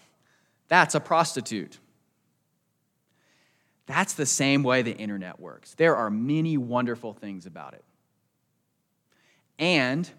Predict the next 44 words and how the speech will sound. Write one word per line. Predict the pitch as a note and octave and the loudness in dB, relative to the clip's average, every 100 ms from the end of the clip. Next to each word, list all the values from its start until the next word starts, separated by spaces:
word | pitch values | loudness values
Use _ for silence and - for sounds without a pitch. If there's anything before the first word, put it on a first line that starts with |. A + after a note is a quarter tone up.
| _ _ - | _ _ -2
if | C#3+ D3 | -2 0
we | D#3 | 2
are | B2 | 2
not | A#2 C#3 D3+ | 4 4 4
on | C#3+ | 4
guard, | D3 C#3+ B2+ | 6 8 8
we're | A2+ A#2 | 4 -2
wandering | A2+ B2 D3+ D3+ D3 | -2 0 2 2 2
around, | B2+ C#3+ C3+ A#2+ | 0 0 -2 0
right? | A#2+ C3+ C3+ - - _ _ _ B2+ | 2 2 2 -2 -20 _ _ _ 0
Without | D3+ D3 C#3 E3 E3+ | 0 4 8 10 10
even | E3 D#3+ D3+ | 4 2 2
trying | C#3 E3 E3 D3 B2+ | 0 -2 0 2 0
to, | C3 A2 | -2 -6
we | G#2+ B2+ | -4 -4
stumble | - C#3+ D3 C#3 C3+ | -4 -2 0 0 -2
into | B2 | -4
things | B2 B2 A#2+ | -6 -6 -6
and | A#2+ | -6
think, | B2 A#2 | -4 4
"Oh, | G#3+ | 6
wait, | C#3+ E3+ C3+ - | 6 4 2 -2
I'm | - F#3+ | -6 -4
in | C#3+ | -2
the | D3 | -2
red | D3 E3+ D3+ | 0 0 0
district | A2 - A2 | -4 -8 -14
now. | G#2 F2+ C#2+ - _ _ _ _ _ _ _ _ _ _ - | -14 -16 -16 -20 _ _ _ _ _ _ _ _ _ _ 4
Oh, | A3 C3+ | 6 6
that's | G#2 E3 G#3+ | 4 0 0
something | C#3+ B2 C3+ C#3 | -2 -2 0 0
I | |
shouldn't | C#3+ D#3 D3+ | 0 -2 -4
be | D#3 | -2
looking | F3 E3+ A2 | -2 -4 -6
at," | F2+ D2+ - _ _ _ _ _ | -8 -12 -18 _ _ _ _ _
even | E3+ F3 D#3 C#3+ | -4 -2 0 0
without, | C3+ - - B2 A#2+ - - - _ | -2 -4 -2 2 2 0 -8 -20 _
in | A#2+ | -8
our | A#2+ A2+ | -4 -4
culture, | B2+ A#2 A2 G#2 | -4 -8 -8 -12
seeking | - A2 G#2+ G2 | -10 -10 -10 -14
it | E2 | -14
out. | C#2 G#1+ | -18 -20